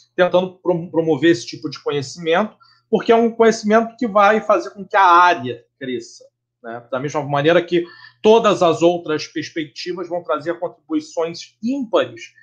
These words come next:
para a psicologia do esporte, a neurociência também traz as suas contribuições. E uma delas, talvez uma das principais, seja a ne-, o papel da neuropsicologia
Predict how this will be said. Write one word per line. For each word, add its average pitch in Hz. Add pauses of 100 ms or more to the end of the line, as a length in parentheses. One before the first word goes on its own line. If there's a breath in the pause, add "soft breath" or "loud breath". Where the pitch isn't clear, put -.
(160 soft breath)
para 156
a 156
psicologia 165
do 175
esporte, 233
a 247
neurociência 220
também 202
traz 180
as 170
suas 175
contribuições. 175 (520 loud breath)
E 214
uma 302
delas, 185
talvez 165
uma 165
das 160
principais, 180
seja 202
a 175
ne-, 180
o -
papel -
da 226
neuropsicologia 175